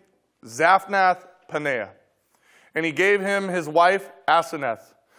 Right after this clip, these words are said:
the daughter of Potiphera, priest of On. If I said those names wrong, thank you.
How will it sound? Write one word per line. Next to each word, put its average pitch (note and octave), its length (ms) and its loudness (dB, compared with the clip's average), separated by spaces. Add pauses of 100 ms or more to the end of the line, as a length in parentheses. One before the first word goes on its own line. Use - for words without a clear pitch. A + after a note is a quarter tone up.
(240)
the D3+ 80 -6
daughter F#3+ 400 6
of - 160 -4
Potiphera, F3 920 0
priest F#3 340 -4
of E3 80 -4
On. C#3 380 -2 (240)
If C#3+ 100 -14
I D#3+ 100 -2
said D#3+ 200 -6
those D#3+ 160 -2
names E3+ 240 -6
wrong, F3 400 -4 (2250)
thank C#3+ 240 -8
you. G#2+ 160 -14